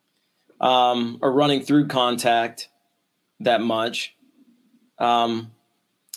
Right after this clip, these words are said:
so it seems, even though he's kind of, you know, kind of one of these kind of bowling ball-like players, it didn't, I didn't really see him just, like, punishing his defenders. Um, so that, maybe that's something I need to go back and, and, and see too, if, if,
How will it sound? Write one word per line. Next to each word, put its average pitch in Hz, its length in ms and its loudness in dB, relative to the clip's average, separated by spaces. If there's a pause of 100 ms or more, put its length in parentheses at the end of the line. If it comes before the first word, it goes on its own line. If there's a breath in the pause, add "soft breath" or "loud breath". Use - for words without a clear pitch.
so - 180 2
it 143 100 2
seems, 190 200 2
even 240 200 0
though 190 200 6
he's 151 220 2
kind 147 200 2
of, 131 80 -2
you 147 80 6
know, 127 160 2
kind 131 220 0
of 117 60 -2
one 123 140 0
of 120 60 -2
these 113 220 0
kind 120 180 -2
of 107 80 -4
bowling 123 300 2
ball-like 113 380 2
players, 135 260 2
it 101 80 -4
didn't, 185 360 0
I 143 120 2
didn't 180 180 2
really 156 180 4
see 147 280 2
him 110 360 -2 (120)
just, - 180 -4
like, 113 180 0
punishing 117 380 0
his 98 120 0
defenders. 95 640 -2 (840 loud breath)
Um, 98 420 -2 (960)
so 135 220 4
that, 135 100 -8
maybe 185 260 2
that's 151 180 2
something 135 280 2
I 123 40 0
need 123 160 -2
to - 60 -8
go 123 140 2
back 117 260 0
and, 110 240 -4
and, 113 180 -2
and 113 200 -2
see 113 200 0
too, 113 280 0
if, 113 200 -2
if, 127 460 -2